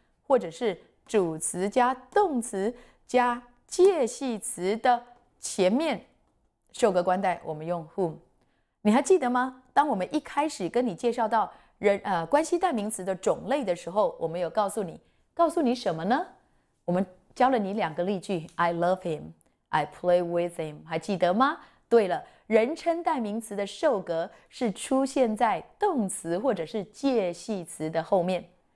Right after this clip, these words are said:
人称代名词的受格，一般来讲，来，老师写在这里。一般来讲，受格应该是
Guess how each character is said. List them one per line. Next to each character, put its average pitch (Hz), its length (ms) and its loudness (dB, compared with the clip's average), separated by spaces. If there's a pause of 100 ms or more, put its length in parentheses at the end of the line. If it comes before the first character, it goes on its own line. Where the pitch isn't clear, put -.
(500)
人 196 320 4
称 285 340 -4
代 269 260 2
名 190 200 -6
词 - 140 -8
的 180 100 4
受 202 240 0
格， 160 220 -4
一 311 80 2
般 359 160 4
来 226 140 0
讲， 202 260 -4
来， 170 280 -6
老 170 100 -4
师 254 120 -8
写 185 140 -6
在 175 140 -2
这 180 120 -2
里。 - 120 -8 (400)
一 349 80 8
般 349 180 2
来 262 140 0
讲， 202 180 -2
受 202 260 0
格 190 200 0
应 220 80 -4
该 233 120 0
是 214 200 -6